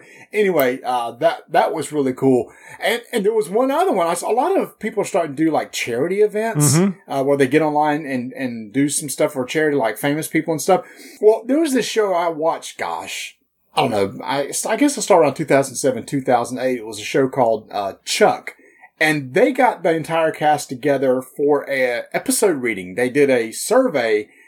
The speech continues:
Speaker 1: and it was like, "Which episode would you like us to read?" And they got all the cast together and did, like, a Zoom call or whatever, and just basically read through the script, like a table reading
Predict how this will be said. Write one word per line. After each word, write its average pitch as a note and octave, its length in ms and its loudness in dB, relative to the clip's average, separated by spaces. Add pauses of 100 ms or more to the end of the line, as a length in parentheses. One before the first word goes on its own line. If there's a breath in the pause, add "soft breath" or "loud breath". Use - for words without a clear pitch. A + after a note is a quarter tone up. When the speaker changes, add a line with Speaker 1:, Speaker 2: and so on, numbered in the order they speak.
Speaker 1:
and C3+ 80 -10
it D3 40 -4
was D3 100 -2
like, C3+ 220 -2
"Which B3+ 240 2
episode G#3 400 2
would D3+ 100 -6
you D#3+ 80 -4
like E3 220 2
us D3+ 120 -8
to B2+ 120 -8
read?" B2+ 480 0 (260 soft breath)
And C3+ 160 -2
they C#3+ 60 4
got C#3 180 0
all E3 140 4
the G3 80 -2
cast E3+ 340 0
together D3 380 2
and C3 100 0
did, C#3 140 4
like, D3+ 180 0
a D#3+ 60 -4
Zoom D3 280 -4
call B2 200 2
or A2 60 -2
whatever, A#2+ 420 -2
and C#3 100 -6
just D3+ 180 -2
basically D3 460 0
read C#3+ 340 2
through C#3 100 -6
the A#2 100 -6
script, B2 360 -4
like A#2+ 160 -8
a A#2+ 60 -6
table B2+ 380 2
reading F2+ 340 -6